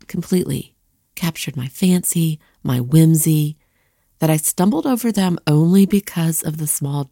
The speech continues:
detour, the small,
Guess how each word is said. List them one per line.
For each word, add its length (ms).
detour, 680
the 60
small, 920